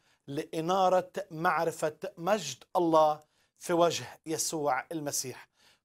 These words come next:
قال رب يسوع: "التفتوا إلي واخلصوا يا جميع أقاصي الأرض، لأني أنا الله وليس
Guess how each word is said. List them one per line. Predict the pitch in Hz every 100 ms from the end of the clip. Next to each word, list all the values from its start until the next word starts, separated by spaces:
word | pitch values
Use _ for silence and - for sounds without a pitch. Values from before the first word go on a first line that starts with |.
| -
قال | 214 202
رب | 180 175
يسوع: | 151 - 185 -
"التفتوا | 160 147 220 220 214 202 208
إلي | 196 196 208 135 110 _ _ _ _ -
واخلصوا | 156 190 196 190 - 170
يا | 160
جميع | 131 156 185 185
أقاصي | 165 - 185 185 180
الأرض، | 165 170 147 117 _ _ _
لأني | 131 147 175 175 165
أنا | 180 165
الله | 147 151 151 131
وليس | 143 143 135